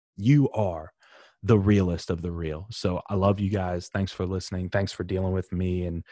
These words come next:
my tangents and my sometimes inappropriate recommendations. And you guys are awesome. I, I love you guys. I, I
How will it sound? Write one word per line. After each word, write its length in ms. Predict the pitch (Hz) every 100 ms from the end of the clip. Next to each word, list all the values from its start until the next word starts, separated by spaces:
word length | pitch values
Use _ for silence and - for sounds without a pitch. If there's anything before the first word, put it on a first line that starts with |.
| - - -
my 140 | 90
tangents 800 | 85 - 104 98 95 95 92 -
and 240 | 92 82 82 _ - - _ _ _ _ _ _ _ _ _ -
my 260 | 107 95 - -
sometimes 680 | - 107 104 110 101 95
inappropriate 800 | - 104 - 101 101 98 92 98 - - - - _ _ _ _ _ _ -
recommendations. 1160 | 101 101 92 92 110 110 - 101 101 104 98
And 240 | 90 82 - _ _
you 120 | - 110
guys 240 | 92 85
are 100 | 82
awesome. 320 | 78 - 85
I, 140 | 85 92
I 120 | 98
love 200 | 95 98
you 120 | 95
guys. 360 | 92 92 87 87
I, 80 | 80 -
I 140 | 87